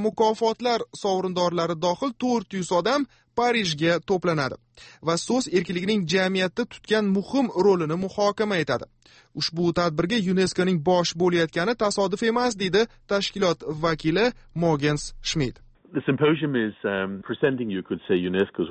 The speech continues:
Speaker 2: work when it comes to, uh, to promoting freedom of expression, because we do believe very seriously that without free, freedom of expression, without free and independent media,
Speaker 1: Bu simpozium so'z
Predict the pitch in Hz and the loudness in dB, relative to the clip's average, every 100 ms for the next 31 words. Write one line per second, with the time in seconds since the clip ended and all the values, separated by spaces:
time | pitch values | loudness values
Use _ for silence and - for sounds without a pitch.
0 | 85 92 92 87 78 78 104 92 92 - | 2 2 2 0 -2 -2 0 0 -2 -6
1 | 80 73 71 73 76 - - - - 85 | -4 -4 -2 -2 -2 -6 -8 -6 -2 2
2 | 85 87 85 - 87 82 78 76 - - | 2 2 -2 0 0 0 -4 -6 -12 -2
3 | 82 76 - - - - 113 113 104 117 | -2 -2 -8 -14 -18 -8 0 0 2 2
4 | 139 139 117 101 95 87 92 104 104 98 | 2 2 2 2 0 -4 0 2 2 0
5 | 120 113 98 85 - 87 87 95 87 78 | 0 0 -2 -6 -10 -12 -8 -8 -8 -8
6 | 90 98 107 135 - - - - - - | -2 2 2 0 -4 -20 -20 -20 -12 0
7 | 110 107 101 - - 107 101 87 82 - | 2 2 -2 -6 -2 0 0 -2 -6 -4
8 | 98 95 - 85 87 104 110 - 110 98 | -2 -2 -4 -6 -2 -4 -2 0 0 0
9 | 92 - 95 95 90 98 104 90 85 - | -4 -6 -6 -4 -4 -2 -2 -4 -8 -12
10 | _ - 175 277 262 269 240 262 269 262 | _ -2 2 2 2 0 0 2 2 2
11 | 294 - 262 269 | -2 0 0 0